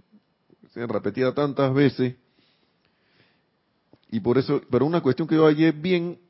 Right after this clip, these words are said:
u-, bien iluminadora fue esto que estábamos leyendo antes. Ah, mira, vamos a terminar con esto. Dice, "Esto no quiere decir que tienen que hacer únicamente esto,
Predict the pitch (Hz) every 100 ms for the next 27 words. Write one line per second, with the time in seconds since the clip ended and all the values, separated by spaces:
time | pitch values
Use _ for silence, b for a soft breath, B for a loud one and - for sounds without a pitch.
0 | _ _ _ _ - 143 - - 156 165
1 | 165 139 _ _ _ _ _ _ _ _
2 | - 113 110 110 127 147 139 139 139 123
3 | 110 135 117 98 117 127 139 107 85 85
4 | - _ _ _ _ _ _ _ _ _
5 | _ _ _ _ _ _ _ _ _ _
6 | _ _ _ _ _ _ _ _ _ _
7 | _ _ _ _ _ _ _ _ _ _
8 | - 113 110 90 107 117 131 131 107 98
9 | 110 117 98 - 82 98 95 143 185 180
10 | 180 180 170 127 - 165 185 _ _ -
11 | 110 135 147 147 - 120 107 104 135 139
12 | 160 156 117 110 135 127 127 160 107 92